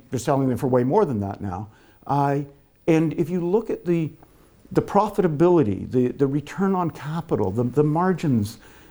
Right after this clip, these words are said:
the, the, the free cash flow of cigarette companies compared to any other consumer product company, I mean, it's completely different. I mean, the amount of money they make is incredible. Like, people talk about things like,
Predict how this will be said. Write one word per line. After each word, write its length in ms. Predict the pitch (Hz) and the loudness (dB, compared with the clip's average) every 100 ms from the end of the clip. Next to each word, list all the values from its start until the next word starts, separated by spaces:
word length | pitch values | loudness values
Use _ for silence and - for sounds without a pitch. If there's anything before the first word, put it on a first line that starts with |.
| - | -10
the, 360 | - 147 143 143 - _ _ - | 2 4 4 2 -6 _ _ -2
the, 160 | 131 147 | 2 4
the 120 | 151 | 2
free 280 | - 208 202 | 0 0 0
cash 420 | - 202 262 - | -4 -6 -6 -8
flow 540 | - 131 95 71 - - _ - | -2 0 0 -2 -8 -18 _ -2
of 180 | 139 - | -2 -2
cigarette 460 | - 196 175 - | -4 0 0 0
companies 480 | 143 117 139 127 - - _ | -4 -4 -2 -4 -6 -14 _
compared 380 | - 156 175 165 | -6 -2 0 0
to 100 | 170 - - | -2 -6 -2
any 200 | 226 254 | 4 6
other 160 | 226 208 | 6 4
consumer 380 | 196 175 185 165 | 2 0 0 -2
product 340 | - 185 170 | 0 0 0
company, 400 | 151 123 123 - - _ _ - | -2 -6 -8 -10 -16 _ _ -4
I 60 | - | 2
mean, 160 | 220 | 4
it's 140 | - - - | 2 -6 -4
completely 680 | 262 247 - 262 277 277 262 | 0 0 -2 2 4 6 4
different. 340 | 285 285 160 - | 4 2 0 2
I 40 | |
mean, 160 | 214 214 | 4 4
the 140 | 226 | 4
amount 420 | 220 226 254 269 | 4 2 0 2
of 60 | 269 | 2
money 300 | 254 262 262 | 2 2 2
they 140 | 202 | 2
make 280 | 175 135 - | 2 0 -2
is 140 | 165 208 | -2 0
incredible. 840 | 208 - - 285 277 190 131 - - _ - | 0 -4 0 2 4 2 0 -2 -20 _ 0
Like, 140 | 208 | 0
people 240 | 220 - 226 | 2 0 -2
talk 260 | 208 220 | -2 -2
about 260 | 220 190 - | 2 2 0
things 280 | 185 185 - | 0 -2 0
like, 180 | 160 | 0